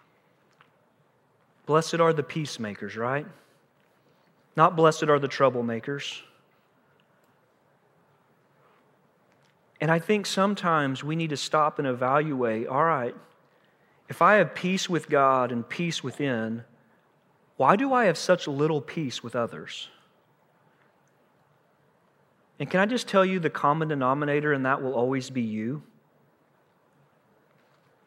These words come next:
"I don't know why everywhere I go, I always have problems."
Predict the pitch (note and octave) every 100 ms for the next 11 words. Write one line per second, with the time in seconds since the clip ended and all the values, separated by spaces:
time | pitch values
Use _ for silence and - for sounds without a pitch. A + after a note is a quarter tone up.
0 | _ _ _ - - B3+ C4+ A3 G#3 G3+
1 | G3+ F3+ G#3 A3+ A#3+ A#3 A#3+ A#3+ A3 A#3
2 | A3 F#3 F3+ - - - - - - E3
3 | G3 G3+ G3+ G3 F#3+ F#3+ F3+ D3+ G#2+ -
4 | -